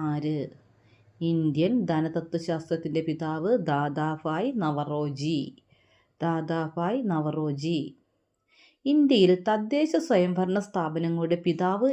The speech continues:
എന്നറിയപ്പെടുന്നത് ആര്? റിപ്പൺ പ്രഭു. റിപ്പൺ പ്രഭുവാണ് തദ്ദേശ സ്വയംഭരണ സ്ഥാപനങ്ങളുടെ പിതാവ്. ഇന്ത്യൻ തിരഞ്ഞെടുപ്പ് കമ്മീഷൻ ആരുടെ കീഴിലാണ് പ്രവർത്തിക്കുന്നത്? ആരുടെയും കീഴിലല്ല,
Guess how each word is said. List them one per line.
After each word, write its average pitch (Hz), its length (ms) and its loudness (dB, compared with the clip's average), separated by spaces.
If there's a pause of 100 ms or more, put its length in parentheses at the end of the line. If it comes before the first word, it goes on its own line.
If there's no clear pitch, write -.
(140)
എന്നറിയപ്പെടുന്നത് 160 880 -2
ആര്? 151 320 -2 (1200)
റിപ്പൺ 175 420 2 (140)
പ്രഭു. 156 320 0 (120)
റിപ്പൺ 160 380 -2
പ്രഭുവാണ് 160 520 -2 (260)
തദ്ദേശ 156 420 0
സ്വയംഭരണ 156 460 0
സ്ഥാപനങ്ങളുടെ 151 680 -6
പിതാവ്. 147 400 -4 (1200)
ഇന്ത്യൻ 277 420 6
തിരഞ്ഞെടുപ്പ് 269 540 4
കമ്മീഷൻ 208 420 0 (200)
ആരുടെ 254 400 0
കീഴിലാണ് 185 520 4
പ്രവർത്തിക്കുന്നത്? 151 720 -2 (2250)
ആരുടെയും 208 580 4
കീഴിലല്ല, 175 520 4